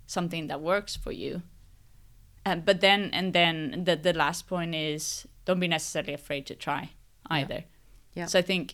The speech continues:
Speaker 1: if you do that thinking, do the research ahead, really have a clear idea what you want to do, read about the market, what is,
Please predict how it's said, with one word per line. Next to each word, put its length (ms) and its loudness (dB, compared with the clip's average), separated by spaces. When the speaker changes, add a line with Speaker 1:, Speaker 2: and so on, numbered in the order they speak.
Speaker 1:
if 240 -10
you 560 0
do 420 -4
that 300 -4
thinking, 600 -4
do 240 -4
the 140 0
research 580 -6
ahead, 440 -6
really 260 -6
have 200 -8
a 60 -6
clear 320 -2
idea 340 -2
what 160 -4
you 160 -6
want 240 -6
to 140 -6
do, 380 -6
read 220 0
about 340 -2
the 60 -10
market, 460 -6
what 180 -4
is, 320 -2